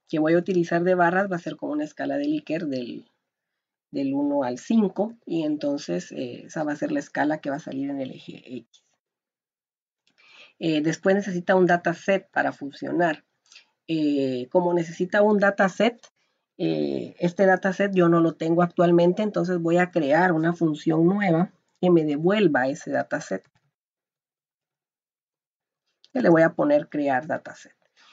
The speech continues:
Eh, después de eso, eh, voy a darle algunas instrucciones más. Estas son opcionales, si ustedes quieren no las escriben, o si quieren las escriben, para que se mire mejor el gráfico.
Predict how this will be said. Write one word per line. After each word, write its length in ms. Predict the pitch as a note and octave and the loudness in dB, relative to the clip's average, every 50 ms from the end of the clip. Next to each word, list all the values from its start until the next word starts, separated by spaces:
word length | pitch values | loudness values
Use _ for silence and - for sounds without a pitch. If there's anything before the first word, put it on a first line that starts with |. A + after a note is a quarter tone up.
| _ _ _ _ | _ _ _ _
Eh, 640 | - G3+ G#3 G3+ G3 G3 G3 F#3 F#3 F3+ F3+ F3+ F3+ F3 | 0 2 4 6 6 6 6 6 6 6 4 4 2 2
después 400 | F#3 F#3+ F3+ - - A3 A3 G#3 | 2 2 2 2 2 2 4 6
de 240 | A3+ A3 A3 A3 | 6 6 6 6
eso, 320 | A#3 A#3+ - - D4+ D#4+ - _ _ _ _ _ _ _ _ _ _ _ _ _ _ _ _ _ _ _ _ _ _ - _ - F#3+ | 6 4 4 0 -2 -2 -2 _ _ _ _ _ _ _ _ _ _ _ _ _ _ _ _ _ _ _ _ _ _ -20 _ 0 4
eh, 200 | F3 E3+ F3 E3+ | 4 6 6 6
voy 180 | E3 E3+ F3+ | 6 4 6
a 80 | F#3 F#3 | 6 6
darle 240 | F#3 F#3 G3 G3+ G#3 | 6 4 6 4 4
algunas 320 | G#3 G3+ G3+ G#3 G#3 G#3 | 4 4 2 2 0 0
instrucciones 640 | A3 G#3 - G3 F3 E3 - - E3+ E3+ E3+ F3 F3+ | -2 -2 -2 -2 -2 -2 0 2 4 4 4 4 4
más. 320 | F3 E3+ F#3+ A3+ A#3 - - - | 4 4 4 2 0 -4 -4 -4
Estas 260 | F3+ F3 A3 G3+ - | -2 0 0 0 0
son 160 | G3+ F#3+ G3+ | 2 2 2
opcionales, 540 | G3+ - - F3 D#3+ D3+ D3+ D#3+ F3 F3 - | 2 2 0 0 2 4 4 4 4 2 0
si 80 | E3 | -6
ustedes 340 | - _ - D3 D3+ D3+ - | -8 _ -2 -2 -2 -2 -2
quieren 280 | - D#3 D3 D4 - C#3+ | -2 0 0 0 0 0
no 100 | C3+ - | 0 0
las 200 | - D3+ D3+ - | -2 -2 -4 -6
escriben, 480 | C#3 - - D#3 D3+ D#3 D#3+ E3+ F#3+ | -10 -8 -2 0 0 2 2 2 0
o 100 | F3 D3+ C#3+ | 0 -2 -6
si 120 | - C#3 | -10 -14
quieren 300 | - - C3+ C3+ C#3 C#3 | -12 -6 -4 -4 -2 -2
las 160 | C#3 C#3+ - | -4 -4 -6
escriben, 500 | F3 F3+ - - F#3 F3 E3+ F3 G#3 A3+ - - - - - - - - _ _ _ | -8 -10 -4 0 2 2 2 2 0 -4 -10 -16 -20 -20 -20 -20 -20 -20 _ _ _
para 320 | G#3 G#3 G#3 G#3 G#3+ G#3 | 2 4 4 4 2 2
que 180 | - F#3 F3+ F3 | 0 0 0 0
se 160 | - E3 D3+ | 0 -2 0
mire 240 | D3 D3+ D#3+ E3 E3+ | 0 0 2 4 4
mejor 340 | E3 D3+ - - C3+ - B2+ | 4 2 0 -4 -10 -10 -8
el 100 | C3 D3+ | -6 -2
gráfico. 560 | F#3 G#3+ G#3 G3 F3+ - - - - E3 | 2 2 2 2 2 -4 -10 -12 -16 -18